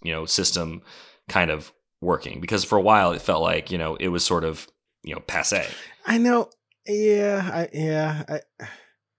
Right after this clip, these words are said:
Speaker 2: I, no, I, I agree with everything you're saying. And, and it was one of the things that I argued back even when he was here. I was like, "Th-, this is gonna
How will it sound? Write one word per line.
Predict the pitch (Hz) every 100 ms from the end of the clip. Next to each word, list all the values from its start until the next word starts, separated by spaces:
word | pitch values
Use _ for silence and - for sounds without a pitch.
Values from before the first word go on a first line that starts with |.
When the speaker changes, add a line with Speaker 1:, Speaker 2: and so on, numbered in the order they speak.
| _ _ 185
Speaker 2:
I, | 208
no, | 170
I, | 151 160
I | 160
agree | 170 170
with | 151
everything | 151 139 139
you're | 131
saying. | - 131 127 123
And, | 135
and | 147
it | 151
was | 143
one | 147 165
of | 160
the |
things | 131 143
that | 131
I | 135 135
argued | 127 131 123 127 113
back | 131 123 127
even | 139 139
when | 127
he | 113
was | 120 104
here. | - 247 120
I |
was | 107
like, | 113 113 113
"Th-, | 135
this | 131 156
is | 139
gonna | 120 139 120